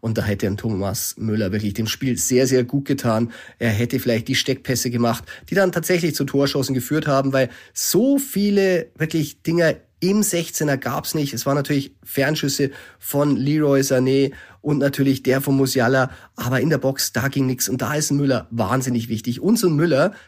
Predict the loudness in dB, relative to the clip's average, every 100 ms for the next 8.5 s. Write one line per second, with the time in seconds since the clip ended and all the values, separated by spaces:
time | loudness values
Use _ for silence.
0 | -4 0 2 2 -2 -4 -2 0 2 2
1 | 2 -2 -4 -2 0 0 -2 -2 -4 -2
2 | -2 0 0 0 0 0 0 2 2 2
3 | 2 2 4 2 2 0 0 -2 0 0
4 | -2 -10 -8 -2 0 0 0 0 0 -2
5 | 0 -2 0 -2 0 -2 0 0 0 0
6 | 0 2 0 0 -2 -4 -2 -2 0 0
7 | -2 0 -2 0 -2 -2 0 2 2 0
8 | -2 2 4 2